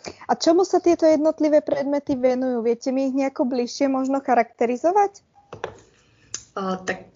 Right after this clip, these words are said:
Speaker 2: ako som povedala, v tých takých, e, kategóriách, ako ich aspoň ja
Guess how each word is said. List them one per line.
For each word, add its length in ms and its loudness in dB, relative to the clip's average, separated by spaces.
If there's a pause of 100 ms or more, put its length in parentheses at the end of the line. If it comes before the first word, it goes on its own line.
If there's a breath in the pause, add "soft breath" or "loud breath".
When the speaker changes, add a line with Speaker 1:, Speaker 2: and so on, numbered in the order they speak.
Speaker 2:
ako 240 -4
som 160 0
povedala, 540 0
v 100 -14
tých 160 -8
takých, 480 -10
e, 40 -6 (440)
kategóriách, 640 -2
ako 80 -6
ich 80 -4
aspoň 320 -4
ja 100 -2